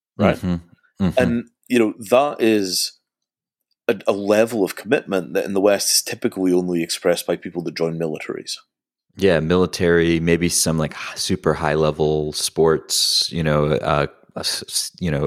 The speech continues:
Speaker 2: executive level companies, maybe things like that.
Speaker 1: Yeah, it's, it's full commitment,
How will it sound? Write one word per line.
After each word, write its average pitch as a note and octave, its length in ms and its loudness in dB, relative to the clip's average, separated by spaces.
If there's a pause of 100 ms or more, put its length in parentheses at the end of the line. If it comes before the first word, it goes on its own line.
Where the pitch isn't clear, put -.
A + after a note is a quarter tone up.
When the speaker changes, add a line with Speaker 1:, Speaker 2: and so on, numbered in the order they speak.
Speaker 2:
executive D#2+ 680 0
level D2+ 460 2 (120)
companies, E2 580 0
maybe D#2+ 320 2
things D#2 320 -8
like D2 160 -4
that. D2+ 320 -4 (200)
Speaker 1:
Yeah, F#2+ 120 -6 (440)
it's, - 280 -4
it's - 480 -2 (160)
full - 360 0
commitment, F#2+ 560 -4